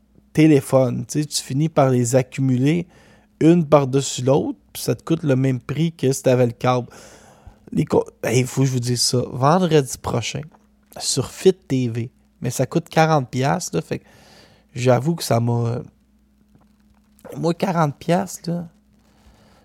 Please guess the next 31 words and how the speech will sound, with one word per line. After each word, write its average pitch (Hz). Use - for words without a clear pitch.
c'est -
assez 123
pour 127
me 120
retenir 135
un 117
peu, 165
là, 180
parce -
que -
je 165
suis -
pas, 147
euh, 143
hey, -
je 139
suis 131
pas 196
à -
la 208
banque 185
à 120
Joe, 135
à 123
Joe, 143
<laughs> -
à -
Joe 202
Violoncelle, 139
moi, 147
là. 170